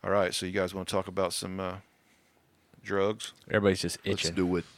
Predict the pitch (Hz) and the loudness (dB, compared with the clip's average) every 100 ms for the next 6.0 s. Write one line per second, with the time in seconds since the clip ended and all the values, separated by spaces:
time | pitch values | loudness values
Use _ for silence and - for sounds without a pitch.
0 | - 143 151 131 110 117 101 90 90 62 | 0 2 4 4 4 4 6 4 0 -4
1 | - 95 85 90 85 95 90 87 78 87 | -2 -2 -2 -4 -4 -4 -4 -4 -6 -6
2 | 87 76 67 - 82 80 - - - - | -6 -8 -8 -8 -8 -10 -14 -20 -20 -20
3 | - - - - - - - - - - | -20 -20 -20 -20 -20 -20 -20 -20 -14 -6
4 | 117 120 104 139 139 - 156 78 120 104 | 2 2 2 -2 -4 -2 -2 0 -2 -4
5 | - 117 127 - 95 113 131 92 87 95 | -10 -8 -8 -8 -6 -2 -2 -4 -6 -8